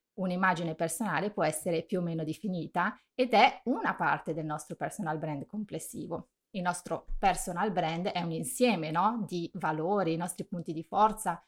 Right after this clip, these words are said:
le nostre passioni, i valori, le nostre abilità, è ciò che riusciamo a trasmettere nel, nella nostra interezza. Però la nostra immagine personale è il modo in cui ci presentiamo, soprattutto se siamo un personal brand, il modo in cui camminiamo, parliamo, mangiamo, ci vestiamo,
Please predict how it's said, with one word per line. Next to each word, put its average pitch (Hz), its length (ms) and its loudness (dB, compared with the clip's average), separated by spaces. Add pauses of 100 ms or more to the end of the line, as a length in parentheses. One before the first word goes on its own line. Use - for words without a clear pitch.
(160)
le 202 140 -2
nostre 185 260 -2
passioni, 208 640 0
i 160 60 0
valori, 175 600 2 (220)
le 202 120 0
nostre 190 260 0
abilità, 190 560 2
è 226 120 2
ciò 240 460 4
che 214 320 2
riusciamo 185 380 0
a - 40 2
trasmettere 202 600 -2
nel, 180 360 -2
nella 185 240 2
nostra 165 360 -2
interezza. 165 760 -4 (240)
Però 254 500 6
la 190 140 -2
nostra 175 280 -6
immagine 170 500 -4
personale 190 800 -2
è 208 320 0
il 190 160 0
modo 170 240 -2
in 233 100 0
cui 202 500 -2 (800)
ci - 200 -6
presentiamo, 185 680 0
soprattutto 175 460 -6
se 170 140 -6
siamo 165 240 -2
un 151 40 -4
personal 160 440 -4
brand, 165 260 -6
il 165 80 -4
modo 170 200 -2
in 165 40 -4
cui 170 140 -8
camminiamo, 202 580 0
parliamo, 165 440 -2
mangiamo, 165 440 0
ci - 140 -8
vestiamo, 180 540 -2